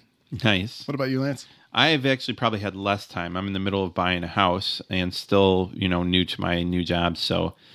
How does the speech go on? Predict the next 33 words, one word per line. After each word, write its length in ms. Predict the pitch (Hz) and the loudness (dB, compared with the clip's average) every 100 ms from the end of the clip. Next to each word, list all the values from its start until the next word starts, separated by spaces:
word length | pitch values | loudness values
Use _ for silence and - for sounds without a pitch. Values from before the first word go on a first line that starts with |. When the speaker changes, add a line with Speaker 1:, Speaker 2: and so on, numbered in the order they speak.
| - _ | -20 _
Speaker 1:
things 300 | - 98 87 | 0 0 2
are, 220 | 90 85 85 | 2 2 2
uh, 140 | 85 | -2
pretty 240 | - 98 87 | 2 2 2
crazy. 400 | - 85 82 85 | 0 -4 -4 -6
But 380 | 87 110 107 - - | 2 4 2 -6 -12
I 360 | 95 92 92 90 92 | -4 -4 -4 -8 -2
did 500 | 135 147 147 135 110 - - | 2 4 4 2 -2 -12 -12
get 320 | 98 107 104 - | 2 2 2 -4
some 160 | 104 | -8
time 240 | 92 92 92 | -2 -2 -2
to 60 | |
play 440 | - 95 87 87 - | -2 0 0 0 -2
My 220 | 90 90 | 2 2
First 340 | 92 98 - - | 2 -2 -4 -2
Orchard 480 | 90 - 104 98 | -2 0 0 2
with 160 | 92 - | -2 -4
my 100 | 87 | -8
kids, 420 | - 98 110 - | -2 0 0 -4
which 160 | 90 - | -6 -6
is 140 | 90 - - - - | -10 -12 -20 -20 -18
something 640 | - 117 107 104 92 87 - | -2 0 0 0 0 -2 -2
you, 200 | 101 110 | 2 6
Matt, 320 | 92 87 - - - | 6 2 -2 -14 -4
you 120 | 95 | -2
know, 280 | 85 87 - _ | 0 -2 -4 _
turned 220 | - 104 95 | 0 2 4
me 100 | 90 | 4
on 200 | 87 85 | 2 0
to 300 | - 87 87 | 0 2 2
with, 280 | 90 - 90 | 0 0 0
uh, 380 | 87 85 85 | 2 2 0
sh-, 160 | 85 | -4